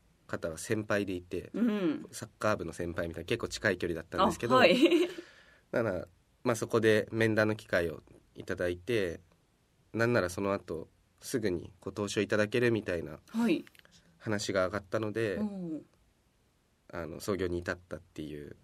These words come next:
Speaker 1: 割とこう、ランダム性の強い
Speaker 2: あー、すごい。
Speaker 1: ところでした。
Speaker 2: じゃあご縁があったんですね。
Speaker 1: そうですね。
Speaker 2: はい。やっぱりこの起業への思いとかも何か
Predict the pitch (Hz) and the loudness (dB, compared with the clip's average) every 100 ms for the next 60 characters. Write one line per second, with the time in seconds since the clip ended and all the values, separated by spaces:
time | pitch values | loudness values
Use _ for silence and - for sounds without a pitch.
0 | _ 90 110 - 113 110 104 104 - _ | _ -4 -4 -2 -4 -2 -2 -4 -10 _
1 | _ _ _ _ _ 107 104 101 101 104 | _ _ _ _ _ 0 2 2 0 -2
2 | 95 - 98 87 78 - 226 226 220 - | -2 -2 0 0 -2 2 2 4 0 -4
3 | - _ _ _ _ - 226 214 262 311 | -14 _ _ _ _ -4 -2 2 6 10
4 | 285 175 - - - _ _ _ - 185 | 10 8 0 -12 -20 _ _ _ -2 -2
5 | 202 285 285 208 208 233 220 247 202 165 | 6 8 8 6 2 0 0 -2 -2 -4
6 | - 151 175 202 - - - - 101 101 | -2 0 0 -4 -18 -14 -8 0 0 0
7 | 98 90 90 226 - 233 233 233 226 214 | -4 -4 -2 0 2 2 0 2 0 -2
8 | - - 208 196 226 180 175 175 175 180 | -12 -2 0 0 2 6 6 6 4 -2
9 | 196 196 185 160 165 185 208 190 170 160 | 0 2 4 4 4 2 2 0 -2 -2
10 | 151 139 143 170 165 160 143 | -2 -4 -4 -2 -2 -4 -6